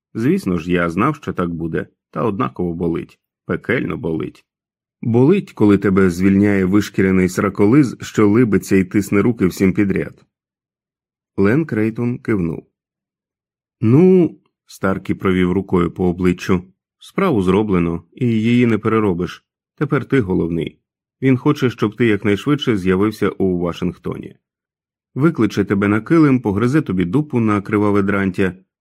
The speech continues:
а ти тільки стій, підтакуй і тримайся. Ми врятували, що змогли, цього досить. Досить, я впевнений». «Якщо так, уся країна мала б стати перед тобою навколішки».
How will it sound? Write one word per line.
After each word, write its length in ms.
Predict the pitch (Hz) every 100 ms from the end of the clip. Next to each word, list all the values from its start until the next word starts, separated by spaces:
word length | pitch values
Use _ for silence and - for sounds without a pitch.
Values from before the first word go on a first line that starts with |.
| _ -
а 140 | 143
ти 140 | 147 185
тільки 320 | 113 - 98
стій, 260 | - 185
підтакуй 600 | - 90 87 123 117 90
і 160 | - 98
тримайся. 720 | - 90 80 69 - - - _ _ _ _ _
Ми 160 | 170 160
врятували, 580 | 117 110 117 117 107 101
що 200 | 107 92
змогли, 480 | 98 87 87 - _
цього 280 | 120 101
досить. 500 | 85 80 - 80 - _ _ _ _
Досить, 400 | 180 110 82 78
я 100 | 85
впевнений». 580 | 80 98 85 78 78 - _ _ _ _ _ _ _
«Якщо 500 | 120 127 127 - 131
так, 340 | 131 160 -
уся 300 | 104 - 127
країна 480 | 123 123 117 143 151
мала 260 | 110 98 98
б 60 |
стати 320 | - 104 104
перед 280 | 95 101 98
тобою 300 | 104 98 104
навколішки». 800 | 110 127 - 156 90 - - 90